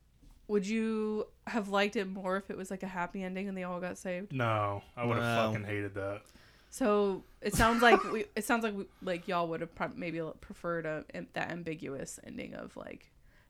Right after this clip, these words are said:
Speaker 1: they're in the car and you don't know what's gonna happen next, and it's left to your imagination to think of what may happen next.
Speaker 3: Yeah,
Speaker 2: I would
Speaker 3: or just have the car drive off through the mist.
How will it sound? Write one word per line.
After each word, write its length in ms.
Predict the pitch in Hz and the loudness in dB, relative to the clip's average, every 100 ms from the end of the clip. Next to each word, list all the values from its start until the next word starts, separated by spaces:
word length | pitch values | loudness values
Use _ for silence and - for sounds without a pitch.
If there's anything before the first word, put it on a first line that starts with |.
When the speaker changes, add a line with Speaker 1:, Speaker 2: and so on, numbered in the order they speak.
| - | -2
Speaker 1:
they're 140 | 190 | 0
in 120 | 180 | 0
the 60 | 170 | -4
car 340 | - 165 156 | -4 -4 -4
and 120 | 156 160 | -6 -8
you 40 | |
don't 160 | 156 160 | -8 -8
know 100 | 160 | -8
what's 160 | 160 - | -10 -10
gonna 160 | 196 | -12
happen 340 | 180 - - - | -10 -10 -10 -10
next, 300 | - - - | -12 -14 -12
and 260 | 196 185 - | -10 -10 -12
it's 120 | - | -10
left 200 | 175 - | -12 -10
to 100 | 202 | -12
your 80 | - | -8
imagination 600 | 175 175 180 175 170 185 | -8 -8 -8 -10 -10 -10
to 100 | 185 | -12
think 240 | - 190 | -12 -10
of 120 | 196 | -10
what 200 | 185 196 | -10 -10
may 100 | 202 | -10
happen 360 | 180 185 - 95 | -10 -12 -10 -10
next. 240 | 98 - | -10 -10
Speaker 3:
Yeah, 320 | - 139 175 127 | 6 10 12 12
Speaker 2:
I 0 | |
would 80 | |
Speaker 3:
or 80 | 127 | 10
just 200 | 123 135 - | 4 4 4
have 140 | 165 | 4
the 80 | 135 | 4
car 260 | - 156 151 | 6 6 6
drive 320 | 123 123 117 | 2 2 2
off 200 | 127 120 | 2 2
through 180 | - 127 | -2 0
the 100 | 107 | 0
mist. 520 | 113 120 90 - - | 0 0 0 -4 -6